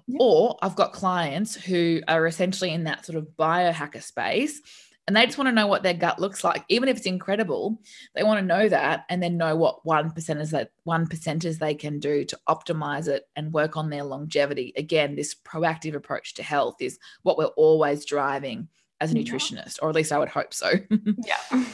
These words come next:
Speaker 1: <laughs> for sure.
Speaker 2: And then hormone testing is, I work with mostly females these days, and my niche has now moved into preconception, pregnancy, postpartum. I
Speaker 1: Yep.
Speaker 2: do a lot of, um, iron sort of testing and working with,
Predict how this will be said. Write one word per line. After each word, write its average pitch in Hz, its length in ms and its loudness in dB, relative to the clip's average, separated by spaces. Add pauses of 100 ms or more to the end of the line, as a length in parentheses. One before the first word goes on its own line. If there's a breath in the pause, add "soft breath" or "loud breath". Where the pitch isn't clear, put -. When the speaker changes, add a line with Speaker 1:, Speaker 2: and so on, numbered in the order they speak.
(160)
Speaker 1:
<laughs> 202 460 2
for 190 100 0
sure. 185 680 -2 (840 soft breath)
Speaker 2:
And 247 120 4
then 254 60 6
hormone 269 380 4
testing 233 400 2
is, 202 240 2
I 202 80 4
work 196 200 4
with 175 120 -4
mostly 165 360 2
females 185 500 0
these 170 220 0
days, 160 500 2
and 165 180 0
my 151 100 0
niche 175 380 0
has 185 180 -2
now 156 240 2
moved 156 380 -2
into 151 240 -4
preconception, 156 840 -2
pregnancy, 160 440 -4
postpartum. 226 840 2 (340 loud breath)
I - 80 2
Speaker 1:
Yep. - 60 4
Speaker 2:
do 165 100 4
a - 20 6
lot 165 240 4
of, 170 140 0 (260)
um, 151 320 -2 (180)
iron 175 720 2
sort 180 160 -4
of 165 100 -4
testing 165 600 -2
and 151 100 -4
working 160 380 -2
with, 160 260 0